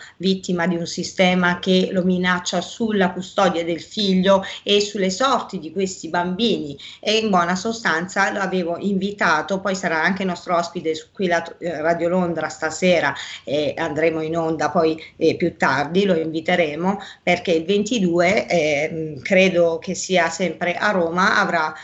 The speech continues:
eh, di nuovo, eh, luogo questa manifestazione, eh, di protesta che io assecondo e invito tutti i nostri amici di Roma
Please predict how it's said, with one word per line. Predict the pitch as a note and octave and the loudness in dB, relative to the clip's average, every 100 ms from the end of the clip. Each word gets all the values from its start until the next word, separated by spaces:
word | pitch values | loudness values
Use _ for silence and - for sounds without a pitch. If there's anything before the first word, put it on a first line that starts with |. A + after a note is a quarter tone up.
| - - | -20 -6
eh, | E3 D3+ D#3 | -2 -2 -2
di | G3+ | -2
nuovo, | G3+ E3+ D#3 E3+ E3+ - E3 D#3 D3 D3 D#3 | 0 0 2 4 4 2 0 0 0 2 2
eh, | |
luogo | F3+ E3 D3+ F3 F3 | 4 4 4 4 2
questa | F3+ F#3 - E3+ | 0 -6 -2 0
manifestazione, | D#3+ E3 D#3+ F#3 - E3+ - F3+ D3+ C#3+ D3+ D3+ - - | 0 -2 -4 -8 -2 -2 -2 -4 -2 -2 -2 -6 -8 -14
eh, | - D3 | -4 -4
di | D#3 | -2
protesta | D#3 D3+ D3 C3 - D3+ | -4 -4 -2 -2 0 0
che | D3 | 4
io | F3 G3+ F#3 - - | 6 8 6 2 -6
assecondo | - - - F3 G#3 A3 A3+ G#3+ | -8 -4 -2 -2 2 2 2 2
e | G3+ E3+ E3+ | 0 0 -2
invito | D#3+ D#3+ F#3 E3+ D#3+ | -2 2 2 2 -6
tutti | - A3+ A3+ - F3+ F3 | -2 -2 -2 -2 0 2
i | |
nostri | F#3 F#3+ - D#3+ | 2 0 0 0
amici | D#3 E3+ F#3 E3+ - D#3+ C3+ | 0 2 2 2 -2 -4 -2
di | D#3+ | 2
Roma | D#3+ F3 F#3 F#3+ | 4 4 4 4